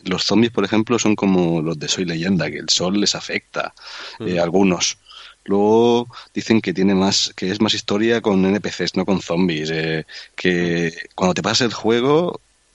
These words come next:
Speaker 1: o sea, aún no has visto ni el cincuenta por ciento de lo que es, que, o sea,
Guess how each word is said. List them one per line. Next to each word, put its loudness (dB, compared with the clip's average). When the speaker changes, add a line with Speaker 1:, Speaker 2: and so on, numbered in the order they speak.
Speaker 1:
o -8
sea, 0
aún 2
no 2
has -2
visto -2
ni 4
el 2
cincuenta 0
por -2
ciento -2
de -2
lo -2
que -4
es, -6
que, -10
o -8
sea, -4